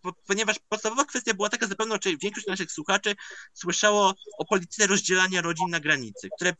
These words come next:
wprowadził Donald Trump, to była polityka zero tolerance. I to była polityka wbrew pozorom, również zaczerpnięta od Billa Clintona, żeby było śmieszne. Al-, al-, al-, al-, albo bardziej tragicznie. Ponieważ kiedy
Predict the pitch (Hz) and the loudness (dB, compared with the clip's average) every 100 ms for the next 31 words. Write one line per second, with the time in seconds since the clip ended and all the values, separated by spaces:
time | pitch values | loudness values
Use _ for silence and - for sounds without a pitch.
0 | - - 190 202 170 151 - 202 190 185 | -6 -2 0 0 2 2 2 0 0 0
1 | 170 202 196 135 175 175 - 123 110 104 | -4 0 0 2 2 0 0 -2 -2 -4
2 | - - _ - - - 160 190 190 - | -12 -18 _ -20 -20 -8 0 2 0 0
3 | 247 381 370 220 190 233 220 - 185 196 | 2 4 4 0 -2 0 0 0 -2 0
4 | 208 170 170 156 196 240 - 170 247 240 | 0 0 0 2 2 0 -6 0 2 2
5 | 214 214 214 240 233 175 165 214 - 220 | 0 -2 -4 -2 -4 -4 -2 -2 -2 -8
6 | 202 170 127 127 113 104 104 - - - | -2 0 0 0 -4 -6 -8 -8 -16 -16
7 | _ _ - _ _ - 151 156 160 156 | _ _ -20 _ _ 0 0 2 0 0
8 | - 139 - 165 - 160 165 156 175 - | 0 -2 0 -2 -2 -2 2 2 2 -2
9 | 143 120 104 - 92 _ - - _ 160 | -4 -4 -10 -12 -18 _ -20 -20 _ -4
10 | 196 202 - - 196 202 - 190 190 190 | 0 2 0 0 -6 -6 0 2 6 4